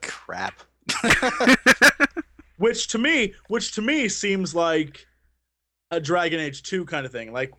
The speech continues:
Speaker 2: we're making it bigger, yet smaller. That's what I, I, you know, I could be totally wrong because I'm only inferring from the fact that what I've seen in the gameplay,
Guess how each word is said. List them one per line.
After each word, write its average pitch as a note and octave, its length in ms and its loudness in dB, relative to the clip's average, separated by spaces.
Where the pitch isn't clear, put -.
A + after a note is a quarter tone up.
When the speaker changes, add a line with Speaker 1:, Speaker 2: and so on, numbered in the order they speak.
Speaker 2:
we're D#3+ 200 -4
making F3+ 340 -2
it C#3 260 -4
bigger, D4+ 520 0
yet E3+ 220 -2
smaller. - 760 -12
That's D4 160 0
what E4 200 -6
I, D4+ 200 0
I, C#4 200 0
you C4+ 60 -4
know, G3 140 0
I E3 160 0
could E3 100 -12
be C#3 60 -10
totally C3+ 300 -6
wrong G#2+ 340 -12
because E3 320 -6
I'm G#3+ 160 -2
only G#3 200 -6
inferring D#3+ 340 -4
from D#3 140 -16
the C#3+ 80 -8
fact D3 340 -2
that C#3 260 -2
what F3+ 160 0
I've D#3 160 0
seen G3+ 640 -6
in E3+ 380 -4
the D#3+ 100 -4
gameplay, D#3+ 960 -2